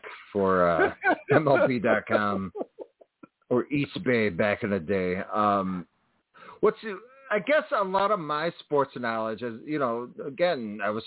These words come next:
Speaker 1: spoiled. I lived in Chicago in the nineties, you know. I grew up watching what, and, and the late eighties, you know, I remember stuff when I was, like, four or five, uh, with the Bears especially and, and the, uh,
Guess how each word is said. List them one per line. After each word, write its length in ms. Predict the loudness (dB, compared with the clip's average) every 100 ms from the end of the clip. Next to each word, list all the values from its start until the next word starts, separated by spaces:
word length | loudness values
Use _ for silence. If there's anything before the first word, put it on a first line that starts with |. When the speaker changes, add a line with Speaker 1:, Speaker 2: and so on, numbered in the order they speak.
| -12
Speaker 1:
spoiled. 420 | 2 4 4 -2
I 60 |
lived 240 | -6 -8 -8
in 100 | -10
Chicago 560 | -10 -4 -4 -2 -4
in 100 | -6
the 80 | -6
nineties, 600 | -6 -6 -6 -8 -10 -16 -8
you 100 | -2
know. 200 | 0 0 -2 _
I 140 | -6 -6 -10
grew 180 | 2 4
up 140 | 4
watching 560 | 2 2 2 -2 -2 -6 _ _ _ _
what, 220 | 0 0 0 _
and, 180 | 0 2
and 180 | 2 2
the 60 |
late 240 | 2 2 2
eighties, 340 | -2 -2 -6 -4
you 100 | -2
know, 80 |
I 40 | 0
remember 420 | 0 -2 -2 -4 -6 -20 _
stuff 160 | -2 -2
when 100 | -2
I 40 | -6
was, 140 | -4
like, 160 | -6 -6
four 80 | -14
or 280 | -16 _ -2
five, 280 | 0 -2 -6 _ _ _ _ _ _
uh, 60 | -8 -4
with 100 | 0
the 80 | 0
Bears 340 | 2 0 0 -6 _ _
especially 440 | -10 -6 -4 -4 -4
and, 340 | -4 -6 -6
and 580 | -6 -4 -6 -6 -8 -14 _ _ _
the, 320 | -4 -2 0
uh, 320 | 0 -2 -4